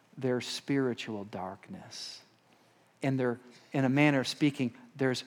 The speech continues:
misery and there's fear and there's desperation, right?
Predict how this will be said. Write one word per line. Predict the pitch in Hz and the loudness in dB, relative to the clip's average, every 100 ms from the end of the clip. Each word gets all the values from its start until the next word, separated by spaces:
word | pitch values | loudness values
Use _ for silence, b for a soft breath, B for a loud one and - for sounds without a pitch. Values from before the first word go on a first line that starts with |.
| - | -4
misery | 123 147 160 135 120 107 113 | 2 4 4 2 -2 -4 -4
and | 123 120 | -4 -2
there's | 113 107 | -4 -4
fear | - - 147 143 117 113 B B B | -8 -6 0 2 2 -2 B B B
and | 143 123 | -4 -2
there's | 120 113 107 - 127 | -2 -2 -4 -10 -6
desperation, | 120 123 - - 117 107 104 117 - 104 - - _ _ b b b b _ _ _ _ _ _ _ _ | 0 0 0 -4 -6 -4 -4 -4 -4 -6 -12 -18 _ _ b b b b _ _ _ _ _ _ _ _
right? | 123 110 | -6 -4